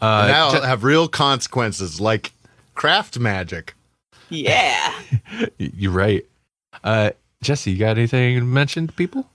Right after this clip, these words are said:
Speaker 1: <laughs> I actually do. It's
Speaker 2: Oh.
Speaker 1: weird. It's a weird one. Uh, it, if you're watching, I guess Savannah, uh, <laughs>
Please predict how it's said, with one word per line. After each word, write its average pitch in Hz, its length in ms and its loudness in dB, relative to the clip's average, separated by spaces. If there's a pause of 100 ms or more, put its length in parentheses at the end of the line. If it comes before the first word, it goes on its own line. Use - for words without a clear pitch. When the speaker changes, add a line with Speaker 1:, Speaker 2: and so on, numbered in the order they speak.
(180)
Speaker 1:
<laughs> - 220 -12
I 156 460 0
actually 180 340 0
do. 127 460 2 (160)
It's 123 200 -2
Speaker 2:
Oh. 139 40 -4
Speaker 1:
weird. 139 340 2
It's 98 180 -10
a 123 40 -2
weird 131 220 2
one. 95 240 -2 (320)
Uh, 117 360 2
it, 117 220 -6 (380)
if 110 140 -6
you're 113 100 -2
watching, 117 540 -2 (320)
I 92 40 -14
guess 95 180 -6
Savannah, 95 520 -4 (300)
uh, 135 220 2 (380)
<laughs> 554 220 -6